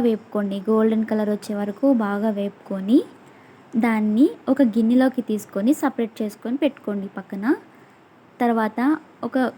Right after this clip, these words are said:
గిన్నె పెట్టుకొని ఆ గిన్నెలో పాలు పోసుకొని పాలకి తగ్గట్టు కొంచెం వాటర్ వేసుకొని ఈ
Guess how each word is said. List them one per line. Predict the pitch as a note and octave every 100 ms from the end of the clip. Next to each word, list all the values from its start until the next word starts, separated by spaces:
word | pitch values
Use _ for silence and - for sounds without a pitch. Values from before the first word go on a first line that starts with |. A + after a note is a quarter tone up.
| A#3+
గిన్నె | G#3 A3+ A#3+
పెట్టుకొని | C4 - - G#3 B3+ F#4+ - - - - - A3+
ఆ | A#3
గిన్నెలో | A#3 A#3+ C4+ C#4 -
పాలు | G#3 G3+ G#3
పోసుకొని | G#3+ G#3 - G3+ G3+ C#4 F#4 - - - - B3
పాలకి | A3+ B3 C4+ C4+
తగ్గట్టు | G#3 G3 A3+ A3 C#4+ A4+ B4 - - - - C4
కొంచెం | A#3+ A#3+ C4 A3
వాటర్ | G3+ G3+ A3+
వేసుకొని | G#3 G#3 - G3 A3 A#4 - - - - - -
ఈ | C4